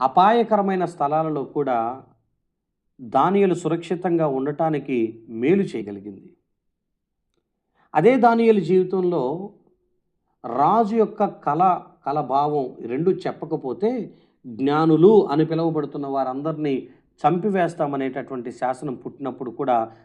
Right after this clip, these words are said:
దానియేలు తన స్నేహితులతో కలిసి ప్రభు దగ్గర ప్రార్థించటానికి ఆ రాత్రి గడిపారు వాళ్ళు. శోధన వచ్చే ప్రతి సందర్భంలో దానియేలు ప్రార్థనను ఆశ్రయించాడు,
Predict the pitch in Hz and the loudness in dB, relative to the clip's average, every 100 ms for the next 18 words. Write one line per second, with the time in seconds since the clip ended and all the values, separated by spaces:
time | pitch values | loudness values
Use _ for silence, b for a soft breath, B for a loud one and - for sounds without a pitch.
0 | B 120 127 151 185 170 151 139 127 - | B -4 0 2 4 4 2 -2 -8 -8
1 | 143 151 156 139 131 117 135 131 147 123 | -4 -4 -4 -6 -8 -8 -8 -8 -4 -6
2 | - B _ 143 156 208 190 175 156 156 | -6 B _ 0 2 2 4 2 2 2
3 | 143 143 - 135 175 170 160 208 202 180 | 0 -2 -2 2 2 0 0 0 0 -2
4 | 180 170 165 160 147 - 127 123 135 - | 0 0 -2 -2 -4 -2 -2 -2 -4 -4
5 | 135 117 123 135 156 110 98 - - _ | -8 -6 -6 -6 -6 -6 -10 -14 -20 _
6 | _ _ _ _ _ _ _ _ _ _ | _ _ _ _ _ _ _ _ _ _
7 | _ _ _ _ _ - 190 220 254 262 | _ _ _ _ _ -4 4 6 6 4
8 | 214 202 180 170 160 160 170 160 156 190 | 4 4 0 0 -4 -2 -4 -2 -4 -4
9 | 175 180 156 120 117 160 160 117 160 175 | -2 -2 -2 -2 -4 -8 -8 -6 0 2
10 | 165 123 117 156 B B _ 135 180 190 | 2 0 -2 -4 B B _ 2 2 0
11 | 175 202 180 151 160 165 160 135 127 127 | 0 2 2 0 -4 -4 -2 -2 -4 -6
12 | 113 110 120 | -4 -4 -4